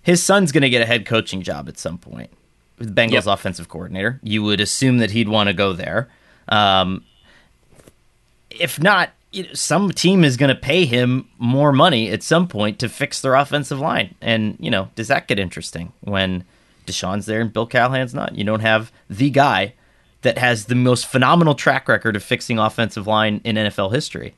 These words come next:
Speaker 1: I don't know. I think that's just something, something worth thinking about. You know?
Speaker 2: Okay. That's,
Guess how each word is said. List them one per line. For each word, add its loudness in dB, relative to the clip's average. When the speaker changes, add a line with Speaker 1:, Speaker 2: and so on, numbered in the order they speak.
Speaker 1:
I 2
don't 2
know. 2
I -6
think -2
that's -4
just -8
something, -8
something -12
worth -10
thinking -8
about. -4
You -4
know? -2
Speaker 2:
Okay. -4
That's, -4